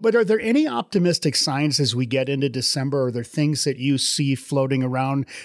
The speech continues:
Do you follow the powder buoy and see what that's gonna send us? But any, anything in the, in, in the heavens that can give a sense of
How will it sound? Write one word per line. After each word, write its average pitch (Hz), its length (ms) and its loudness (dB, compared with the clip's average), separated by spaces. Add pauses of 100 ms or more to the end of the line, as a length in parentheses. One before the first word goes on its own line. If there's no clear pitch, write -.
(120)
Do 151 80 0
you 143 60 4
follow 147 400 0
the 135 100 -2
powder 135 380 0
buoy 143 340 2
and 127 140 0
see - 220 0
what 135 220 0
that's 127 260 -4
gonna 135 240 0
send 127 360 -2
us? 131 200 -4
But 139 180 -2 (320)
any, 262 240 -4
anything 269 460 2
in 202 180 4
the, 156 420 0
in, 208 180 2
in 196 240 2
the 165 60 4
heavens 151 520 0
that 131 160 -4
can 135 140 -2
give 139 180 -2
a 147 60 0
sense 139 400 -2
of 123 200 -2